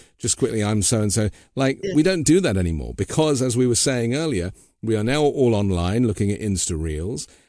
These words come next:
Speaker 1: And so the idea of actually having kind of human interplay where you are asking someone to trust you, I think maybe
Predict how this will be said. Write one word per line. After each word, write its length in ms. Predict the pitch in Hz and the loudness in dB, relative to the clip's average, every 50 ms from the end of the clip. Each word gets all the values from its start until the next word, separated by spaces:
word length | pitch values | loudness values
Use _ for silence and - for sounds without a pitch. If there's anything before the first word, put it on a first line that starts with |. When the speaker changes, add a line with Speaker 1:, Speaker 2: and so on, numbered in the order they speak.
| _ _ - | _ _ -8
Speaker 1:
And 220 | 117 120 120 113 | -4 -2 -2 0
so 380 | - - 139 127 123 120 123 127 131 | 0 2 2 4 4 4 2 2 -2
the 300 | - - - 131 127 131 | -6 -6 -2 -2 0 0
idea 440 | 143 156 151 139 143 139 135 131 | 0 0 0 0 -2 0 0 0
of 80 | 123 110 | -2 -2
actually 560 | 117 113 117 - - 123 113 110 107 107 98 - - - _ _ _ _ _ _ | -4 -6 -6 -8 -6 -4 -2 -2 -2 -2 -4 -6 -12 -20 _ _ _ _ _ _
having 600 | - - - 127 127 131 - 123 113 110 113 120 - - | -10 -4 -2 -2 0 0 0 0 2 0 0 -2 -4 -4
kind 180 | - - 113 110 | -4 -4 -2 -2
of 80 | 104 90 | -2 -4
human 480 | - - - 135 135 135 120 117 110 104 | -6 -2 2 4 4 6 6 4 2 0
interplay 800 | - 131 131 139 - 147 - - - 98 76 57 - - - - _ _ _ _ _ _ _ | 2 2 2 4 4 2 -2 -2 -4 -4 -4 -6 -8 -14 -18 -20 _ _ _ _ _ _ _
where 380 | - 107 107 104 104 104 104 101 | -4 -2 0 0 0 -2 -2 -4
you 260 | - 110 107 107 104 | -4 -4 -2 -2 0
are 360 | 101 101 104 104 101 98 - - - - - | 0 0 0 -2 -2 -4 -6 -10 -14 -14 -10
asking 420 | 98 120 131 - - - 120 113 | -4 -2 -2 0 2 2 0 0
someone 380 | - - 120 110 110 107 101 92 | 2 2 0 2 2 0 0 -2
to 100 | - 90 | -4 -6
trust 560 | - - - - 147 143 131 - - - - | -8 -8 -4 -2 -2 0 0 0 -2 -2 -4
you, 220 | 92 - 50 50 | -6 -6 -6 -6
I 60 | - - | -8 -4
think 200 | - 131 131 - | -2 -2 -2 -2
maybe 460 | 135 127 135 147 139 135 127 120 | 0 0 0 0 0 0 0 -2